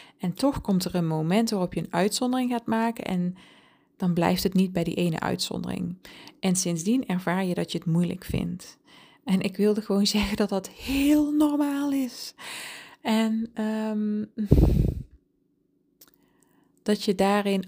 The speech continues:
ook weer je reis mag hebben van, "Oké, ehm,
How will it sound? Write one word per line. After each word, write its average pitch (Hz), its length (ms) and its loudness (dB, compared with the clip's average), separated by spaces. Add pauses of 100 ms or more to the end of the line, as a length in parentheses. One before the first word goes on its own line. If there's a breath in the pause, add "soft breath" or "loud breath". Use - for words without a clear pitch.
ook 226 300 8
weer 180 440 0
je 170 200 -4
reis 185 440 -4
mag 170 240 -6
hebben 175 280 -4
van, 170 240 -4
"Oké, 190 560 -2 (720 loud breath)
ehm, 180 840 0